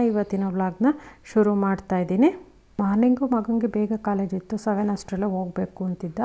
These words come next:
ಹಾಗಾಗಿ ಟೊಮೊಟೊ ಬಾತ್ನೆ ಮಾಡೋಣ ಅಂದ್ಕೊಂಡೆ. ಮೊದಲಿಗೆ ನಾನಿಲ್ಲಿ ಒಂದೆರಡು ಹಸಿರು ಮೆಣಸಿನ್ಕಾಯಿ, ಒಂದ್ ಸ್ವಲ್ಪ ಶುಂಠಿ ಮತ್ತು ಒಂದು ನಾಲ್ಕೈದು ಎಸ್ಳು ಬೆಳ್ಳುಳ್ಳಿ,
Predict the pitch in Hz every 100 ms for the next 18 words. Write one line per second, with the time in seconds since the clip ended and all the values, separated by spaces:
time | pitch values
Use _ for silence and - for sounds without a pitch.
0 | 247 - - - - 190 190 185 208 196
1 | 185 202 190 196 190 185 180 185 185 185
2 | 180 180 - 180 170 247 269 - - -
3 | 196 180 240 233 233 226 220 208 202 208
4 | 262 226 208 196 190 190 - - 185 208
5 | 208 190 196 196 226 277 285 - - _
6 | _ - - _ 226 - 196 196 208 -
7 | 202 196 247 233 226 233 214 202 196 196
8 | 208 196 202 202 - - 202 196 190 214
9 | 202